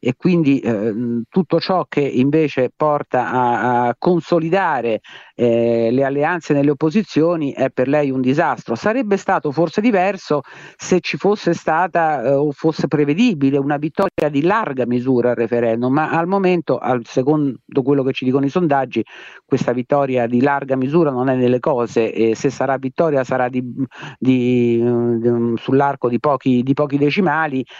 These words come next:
e potrebbe addirittura essere una sconfitta. Non c'è nessuna convenienza a chiamare una campagna elettorale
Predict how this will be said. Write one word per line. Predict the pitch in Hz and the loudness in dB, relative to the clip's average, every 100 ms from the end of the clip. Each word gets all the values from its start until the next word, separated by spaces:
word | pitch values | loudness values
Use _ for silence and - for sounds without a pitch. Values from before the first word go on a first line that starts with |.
| - | -6
e | 143 | -2
potrebbe | 147 143 156 147 | 0 0 0 -2
addirittura | 139 131 143 143 131 | 0 0 2 0 0
essere | 131 123 | 0 -2
una | 123 | -2
sconfitta. | 123 131 123 113 - 117 | -2 -2 0 -2 0 0
Non | 131 | 0
c'è | 135 160 | 0 0
nessuna | 160 151 185 165 | 0 0 2 2
convenienza | 160 156 151 175 190 190 147 | 0 0 2 2 0 0 -4
a | |
chiamare | - 143 151 | 0 0 0
una | 143 147 | 0 -2
campagna | 147 143 156 156 | -2 -2 -2 0
elettorale | 151 147 165 180 185 151 | 0 2 2 2 0 -2